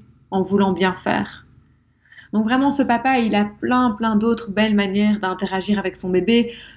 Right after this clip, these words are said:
Le bébé, il a pas que un besoin de nutrition, mais il a un besoin également de nourrissage affectif.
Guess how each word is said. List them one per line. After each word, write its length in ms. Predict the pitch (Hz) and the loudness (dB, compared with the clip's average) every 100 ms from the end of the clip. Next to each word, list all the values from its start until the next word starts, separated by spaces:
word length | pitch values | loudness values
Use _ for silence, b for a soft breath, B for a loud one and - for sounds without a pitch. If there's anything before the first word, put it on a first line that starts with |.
| B | B
Le 60 | 185 | 2
bébé, 320 | 185 190 226 | 2 2 4
il 120 | 214 | 4
a 80 | 202 | 4
pas 180 | 214 214 | 2 0
que 380 | 220 - 247 240 | 0 0 2 2
un 140 | 185 | -2
besoin 640 | 175 185 185 202 202 190 - - | 0 0 0 2 2 0 -8 -4
de 220 | 175 165 | -2 0
nutrition, 920 | 170 185 220 214 226 208 - 226 208 | 0 2 2 2 0 0 0 2 2
mais 200 | 175 180 | 2 0
il 80 | 170 | 0
a 100 | 180 | 0
un 100 | 180 | 0
besoin 340 | 180 175 202 | 0 0 0
également 400 | 190 180 180 190 | 2 0 0 0
de 120 | 185 | 0
nourrissage 800 | 180 196 226 208 208 - 190 185 | 0 2 2 2 -2 2 0 2
affectif. 580 | 180 185 - 254 262 | -2 -4 -2 0 0